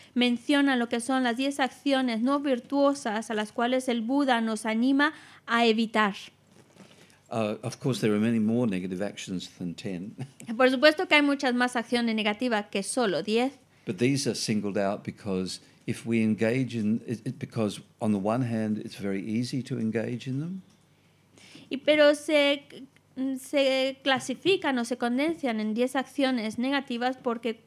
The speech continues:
Speaker 1: es muy fácil involucrarnos en ella, caer en estas acciones.
Speaker 2: And unfortunately, if we engage in them with all the factors that cr-, um, um, generate, create, um,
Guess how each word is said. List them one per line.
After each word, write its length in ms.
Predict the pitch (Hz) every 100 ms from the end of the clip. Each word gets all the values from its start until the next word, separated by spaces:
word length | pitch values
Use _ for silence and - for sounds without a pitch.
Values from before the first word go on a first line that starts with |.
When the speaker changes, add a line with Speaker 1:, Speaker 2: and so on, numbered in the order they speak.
| -
Speaker 1:
es 120 | 262
muy 340 | 269 294 349 359
fácil 840 | - 285 277 294 294 - 220 202 - - - -
involucrarnos 1300 | 262 247 254 262 262 285 269 269 254 175 180 202 - _ -
en 200 | 226 220
ella, 260 | 202 180 180
caer 520 | 240 240 254 277 262
en 140 | 202 208
estas 320 | 202 208 -
acciones. 560 | 196 - 180 123 -
Speaker 2:
And 100 | 113
unfortunately, 880 | 104 104 101 120 120 120 110 110 104 - _
if 180 | 127 -
we 120 | 113
engage 580 | 107 101 104 117 113 -
in 120 | 117
them 260 | 113 113 110
with 160 | 104 92
all 240 | 104 123
the 80 | 120
factors 760 | - 120 113 - 120 107 104 - _ _ _ -
that 300 | 120 95 -
cr-, 240 | - 117 -
um, 460 | 98 92 95 90 - - -
um, 720 | 98 95 90 90 92 95 110 107
generate, 640 | - 113 110 98 95 - - -
create, 480 | - 110 104 101 -
um, 500 | 104 90 87 87 85